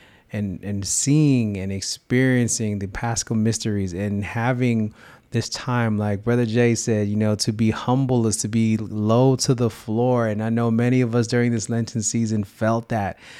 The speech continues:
spiritually, emotionally, with all the things going in, in our world, right? With the, you know, the hate crimes, the racism. I mean, there's so many issues right now that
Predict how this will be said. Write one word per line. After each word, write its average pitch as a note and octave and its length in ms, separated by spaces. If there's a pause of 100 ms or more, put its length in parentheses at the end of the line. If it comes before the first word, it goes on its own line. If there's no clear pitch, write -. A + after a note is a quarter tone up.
(280)
spiritually, A#2+ 1000
emotionally, A2 960
with G2+ 220
all A2+ 260
the C3 80
things C3 260
going A#2+ 300
in, A#2+ 140
in A#2 100
our A2 180
world, B2+ 480
right? A2+ 160
With A#2 220 (480)
the, A#2+ 180
you B2 140
know, A2+ 120
the A2+ 100
hate D3+ 320
crimes, B2 640
the A#2+ 80
racism. B2 800
I - 20
mean, A#2+ 220
there's B2 180
so D#3+ 320
many E3+ 400
issues D3 380
right B2 220
now A#2 220
that A2 320